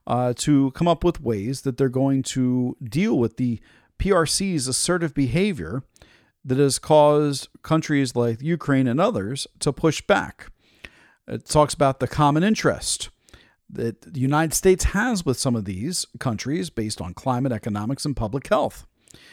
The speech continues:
And that's gonna come back into this later on. Um, but it continues to, to fight back on Russia and the aggression in the Ukraine, as well as China. And I've been trying to tell people, China and Russia,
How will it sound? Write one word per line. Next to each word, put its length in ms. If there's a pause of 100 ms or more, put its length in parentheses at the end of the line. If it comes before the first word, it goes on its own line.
(160)
And 100
that's 220
gonna 180
come 220
back 260
into 220
this 340
later 340
on. 280 (440)
Um, 500 (100)
but 260
it 80
continues 540
to, 240
to 160
fight 340
back 300
on 180
Russia 540
and 260
the 100
aggression 640
in 140
the 80
Ukraine, 600 (460)
as 220
well 240
as 280 (100)
China. 420 (160)
And 140
I've 160
been 160
trying 260
to 80
tell 220
people, 500 (300)
China 320
and 100
Russia, 480